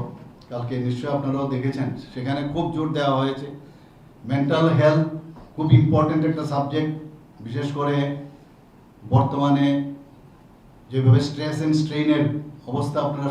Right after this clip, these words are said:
সবাই জানেন। মান-, তো সেই জায়গার মধ্যে মেন্টাল হেলথের বহু আমরা দেখতে পাই মানুষের মধ্যে সেখানে, এবং trauma center is very important for us। আমরা ত্রিপুরাতে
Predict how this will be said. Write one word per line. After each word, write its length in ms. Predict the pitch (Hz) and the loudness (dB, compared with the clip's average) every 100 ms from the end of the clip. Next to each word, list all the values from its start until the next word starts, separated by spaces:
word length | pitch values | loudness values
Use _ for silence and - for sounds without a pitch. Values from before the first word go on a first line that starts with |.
| - | -4
সবাই 200 | 147 151 135 | 0 0 0
জানেন। 220 | 127 107 | -2 -4
মান-, 280 | 117 131 131 - - - - - - - - - - - | -2 -2 0 -4 -10 -20 -20 -20 -20 -20 -20 -20 -18 -10
তো 80 | |
সেই 240 | 127 160 160 | -6 -2 2
জায়গার 300 | 156 156 156 | 4 4 2
মধ্যে 200 | - 160 | 0 0
মেন্টাল 400 | 151 151 156 170 | 0 0 2 2
হেলথের 460 | 135 147 156 165 165 - - | 2 2 2 0 0 -2 -6
বহু 360 | 131 185 214 - | 0 2 2 0
আমরা 520 | 147 139 139 127 - - 110 | -4 -2 -2 -4 -8 -16 -12
দেখতে 260 | 127 123 156 | -10 -6 -4
পাই 240 | 147 131 135 - - - | -2 -2 -4 -12 -20 -14
মানুষের 300 | 117 120 131 | -10 -6 -6
মধ্যে 240 | 120 123 | -6 -6
সেখানে, 340 | 127 139 147 151 | -6 -6 -2 -2
এবং 200 | 131 135 143 | -2 -4 -2
trauma 240 | 160 185 185 | 0 0 2
center 240 | 196 185 180 | 2 0 2
is 80 | 175 139 | 2 4
very 120 | 165 160 | 4 4
important 340 | 135 117 113 | 2 0 -2
for 100 | - - | -6 -10
us। 100 | - - - - - - - - - | -14 -20 -20 -20 -20 -20 -20 -20 -16
আমরা 220 | 110 131 151 | -8 -6 -4
ত্রিপুরাতে 480 | 165 160 156 156 | -2 0 0 0